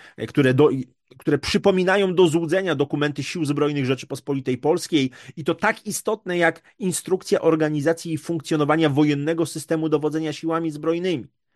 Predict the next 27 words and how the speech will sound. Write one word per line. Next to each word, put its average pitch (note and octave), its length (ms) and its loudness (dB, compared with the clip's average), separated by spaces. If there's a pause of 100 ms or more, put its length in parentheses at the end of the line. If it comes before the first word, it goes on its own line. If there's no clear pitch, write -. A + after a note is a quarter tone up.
(760)
I F#3 120 -4
nie A3 160 2
ma F3+ 140 2
żadnej C3+ 360 0
reakcji A2+ 440 -4
żandarmerii B2+ 600 0
wojskowej, D3 480 0
ale F3+ 180 4
przede F#3+ 360 -2
wszystkim E3+ 420 -8
nie D#3+ 120 0
ma D#3+ 120 2
reakcji D3 520 0
kontrwywiadu E3+ 720 2
wojskowego. G2+ 720 -6
No C#3 120 -4
jest F#3 180 -2
to F3+ 120 0 (360)
ewidentny F3 760 2
skandal. B2+ 640 -2 (420)
I, D3+ 280 -2
i D#3 160 0 (680)
warto C#3 360 2
zauważyć C3 580 4
i A#2+ 60 0
warto C3 240 2
skonfrontować, C3 960 -2